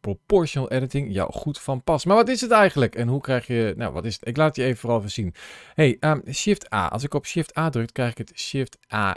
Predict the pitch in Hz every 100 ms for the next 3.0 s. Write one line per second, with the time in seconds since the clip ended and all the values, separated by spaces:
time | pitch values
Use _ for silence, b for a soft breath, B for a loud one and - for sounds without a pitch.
0 | - 110 107 - - 101 104 117 107 107
1 | 95 - B B 117 104 101 95 127 117
2 | 107 101 98 80 - - 120 175 - 196